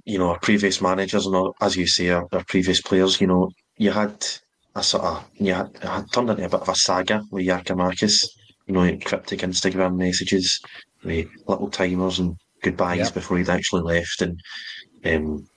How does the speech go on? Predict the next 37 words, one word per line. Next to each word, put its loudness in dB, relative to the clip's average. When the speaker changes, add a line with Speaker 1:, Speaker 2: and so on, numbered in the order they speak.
Speaker 1:
Ange, -4
you 0
know, 2
coming -2
away 0
with 0
stuff, -4
um, -2
you -2
know, 2
he's, 0
he, 2
you're 0
gonna 0
be 0
surprised 0
how 2
long 0
I'm 2
here, 2
and -2
then 0
he's, 0
he's 0
leaving, 2
you 4
know. 2
I, 2
s-, 0
I 0
suppose 4
it's -4
better, 2
to -8
be 0
honest, 2
to, 2